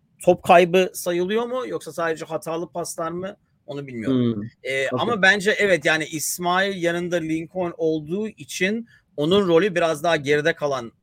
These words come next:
Speaker 1: adamdı bence.
Speaker 2: Doğru.
Speaker 1: İsmail fiziksel olarak yani şu var. Avrupa'da bence İsmail daha başarılı çünkü, e, yani vücudunu daha çok kullanabiliyor. E,
Speaker 2: Evet.
Speaker 1: bunu, e, Türkiye'de kaç tane faul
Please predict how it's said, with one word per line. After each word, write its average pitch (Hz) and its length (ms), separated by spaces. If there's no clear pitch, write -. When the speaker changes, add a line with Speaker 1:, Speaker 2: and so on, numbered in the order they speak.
Speaker 1:
adamdı 110 640
bence. 107 560
Speaker 2:
Doğru. 101 240
Speaker 1:
İsmail 190 480
fiziksel 143 520
olarak 135 380
yani 185 340
şu 220 200
var. 139 300
Avrupa'da 170 600
bence 147 260
İsmail 151 380
daha 160 220
başarılı 135 400
çünkü, 160 520
e, 131 80
yani 131 380
vücudunu 156 460
daha 151 140
çok - 220
kullanabiliyor. 131 640
E, 104 80
Speaker 2:
Evet. 107 400
Speaker 1:
bunu, 160 500
e, 123 280
Türkiye'de 156 760
kaç - 280
tane 143 360
faul 139 380